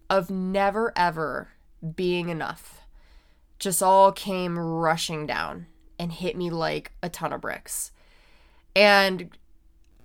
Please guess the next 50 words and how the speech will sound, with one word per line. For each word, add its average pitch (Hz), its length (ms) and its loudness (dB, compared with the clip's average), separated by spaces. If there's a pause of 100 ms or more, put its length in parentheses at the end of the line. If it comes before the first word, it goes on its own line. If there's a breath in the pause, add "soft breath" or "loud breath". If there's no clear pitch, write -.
(140)
I 208 140 2
didn't 262 200 -2
know 214 140 2
how 240 160 -2
to 185 80 -4
process - 540 -6
it. 165 160 -6
Like, 190 200 -2
I 190 260 6
was 254 200 -4
actually, 180 460 0
I 151 80 -2
remember 180 340 -4
going 175 400 -2
into 175 240 -6
classes 165 480 -2
that 165 180 -2
afternoon, 165 480 -4
like, 160 140 -4
trying 180 440 0
to 175 60 -8
pull 175 280 -8
myself 165 440 -2
together 160 440 -2
for 165 100 -14
my 156 160 -6
ninja 156 300 -6
classes 170 480 -4
and 165 120 -6
just 160 200 -10
be 165 120 -4
a 160 60 -4
positive, 180 640 -4 (500 loud breath)
you 277 120 2
know, 208 100 6
human 208 380 2
being 220 320 4
and 185 100 -2
coach 202 340 -4
to 190 60 -8
my 165 160 -4
kids. 190 480 0 (420 loud breath)
I 202 140 10
was 202 140 4
struggling. 196 640 -2 (240)
I 175 140 10
was, 226 200 4
like, 202 200 0
tearing 208 360 2
up 226 140 2